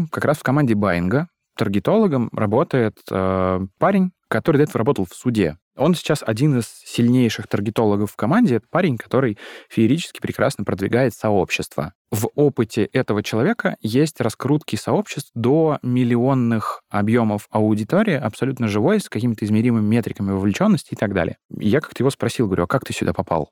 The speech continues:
Ну, ему, он в среднем возрасте, ему там в районе тридцати пяти лет, что-то такое. Он говорит: "Я работал в суде, и мне в какой-то момент стало, ну, довольно скучно, я понял, что хочу что-то еще". Я пошел смотреть в сторону интернет-рекламы, читал различные статьи,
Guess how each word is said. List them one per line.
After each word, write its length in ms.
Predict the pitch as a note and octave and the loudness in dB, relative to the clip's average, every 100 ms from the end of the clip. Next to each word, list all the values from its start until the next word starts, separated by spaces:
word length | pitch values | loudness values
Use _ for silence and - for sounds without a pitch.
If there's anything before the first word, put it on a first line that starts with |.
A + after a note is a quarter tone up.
| - | -4
Ну, 240 | B2 A2+ | 0 2
ему, 300 | G#2 B2+ A#2 - | 4 2 0 -2
он 140 | A2 | -4
в 60 | - | 0
среднем 300 | B2+ C3+ F#2+ | 0 0 0
возрасте, 400 | A#2+ G2 - F#2 | 0 -2 -4 -4
ему 100 | F2 | -4
там 140 | F2 | -2
в 20 | |
районе 180 | F#2 A#2+ | 2 2
тридцати 340 | G2 F#2 - B2+ | 0 -4 -6 -6
пяти 200 | - F#2 | 0 2
лет, 220 | A2 - | 2 0
что-то 240 | - - | -14 -10
такое. 340 | - - G1+ - - - - - - _ - | -4 0 0 0 -6 -12 -14 -18 -20 _ -2
Он 80 | A#2 | 2
говорит: 180 | B2+ - _ | 2 -2 _
"Я 140 | A#2 C#3 | 0 2
работал 360 | D#3 F3 B2+ | 2 2 0
в 120 | F#2+ - | -2 -4
суде, 340 | B2 C3+ A3 - - | 0 2 0 -4 -2
и 80 | A2+ | 2
мне 180 | C#3 G3 | 2 2
в 60 | |
какой-то 300 | - D#3 C3 | 0 0 0
момент 280 | G#2+ F#3+ G#3+ | 2 2 0
стало, 380 | - D#3 A#2 G#2 | 0 0 2 0
ну, 120 | B2 A#2+ | 0 0
довольно 560 | G#2 G#2+ C#3 B2+ G2 F#2+ | 2 2 2 2 0 -2
скучно, 360 | - G#3 - | -2 -2 0
я 100 | G#2+ | 0
понял, 300 | - B2+ G2 | 0 0 0
что 180 | - - | -4 -6
хочу 240 | - G#2 C#3+ | -4 -2 -2
что-то 320 | - G#2+ A2 | -2 -2 0
еще". 380 | G2+ - E2 - _ - | 0 -2 -4 -8 _ 0
Я 160 | D#3 | 0
пошел 360 | - A2+ - D#3 | 0 -4 -2 -2
смотреть 380 | - G2+ B2 C3 | -2 -2 -2 -2
в 40 | |
сторону 280 | - A#2 G#2+ | -2 0 2
интернет-рекламы, 720 | G2+ A#2 A2 A2+ - A#3 C#3+ | 2 0 0 -2 0 2 2
читал 360 | - - B2+ G#2+ | 0 -2 0 2
различные 560 | G#2+ G#2+ B2+ - G#2+ | 0 0 -2 -4 -6
статьи, 540 | G2 - A2+ - F#3 | -6 -4 -4 0 0